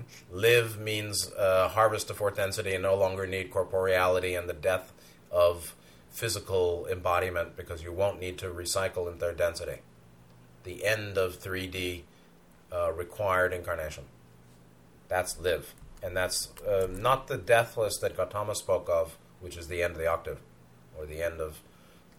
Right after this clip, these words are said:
of <laughs> freedom from becoming, freedom from the, uh, belief that I am light, and realizing that I is source.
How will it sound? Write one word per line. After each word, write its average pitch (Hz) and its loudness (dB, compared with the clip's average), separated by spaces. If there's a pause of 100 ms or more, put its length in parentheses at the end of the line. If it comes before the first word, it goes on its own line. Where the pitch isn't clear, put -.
(180)
of 76 -4
<laughs> 127 -10
freedom 151 2
from 110 2 (420)
becoming, 110 -2
freedom 139 0
from 113 4
the, 95 -2
uh, 92 4
belief 101 -2
that 92 2
I 92 6
am 87 0
light, 90 2 (1400)
and 85 -6
realizing 87 2
that 80 -2 (200)
I 92 2
is 90 -2 (480)
source. - 0